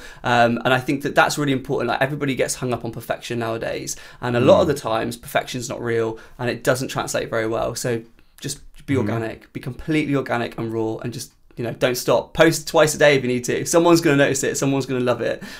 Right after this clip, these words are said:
Speaker 1: um,
Speaker 2: Yeah.
Speaker 1: and it'll lead somewhere, definitely.
Speaker 2: Oh, that's great advice, yeah.
Speaker 1: Mm.
Speaker 2: And especially if you're kind of making the effort to go out and reach people and, and
Speaker 1: Mm.
Speaker 2: support people as well, and kind of giving out what you would like to receive back.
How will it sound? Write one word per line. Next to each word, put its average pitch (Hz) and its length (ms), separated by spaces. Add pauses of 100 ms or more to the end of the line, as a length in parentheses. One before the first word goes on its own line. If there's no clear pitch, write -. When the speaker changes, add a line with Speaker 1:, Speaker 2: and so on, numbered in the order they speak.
(140)
Speaker 1:
um, 113 260
Speaker 2:
Yeah. 107 100 (120)
Speaker 1:
and 120 100
it'll 123 140
lead 117 200
somewhere, 113 420
definitely. - 460 (560)
Speaker 2:
Oh, 95 320 (100)
that's 120 180
great 120 220
advice, 95 480
yeah. 98 160 (120)
Speaker 1:
Mm. 87 80 (280)
Speaker 2:
And 135 140
especially 165 480
if 123 180
you're 127 320
kind 120 240
of 98 140 (100)
making 117 460
the 110 80
effort 107 360
to 104 100
go 101 200
out 98 160
and 95 180
reach 104 240
people 95 380
and, 90 240
and 101 160
Speaker 1:
Mm. - 60
Speaker 2:
support 107 340
people 101 380
as 90 160
well, 107 240
and 95 120
kind 113 220
of 101 120
giving 113 280
out 117 320 (320)
what 107 200
you 104 120
would 101 120
like 104 180
to 101 80
receive 98 440
back. 101 300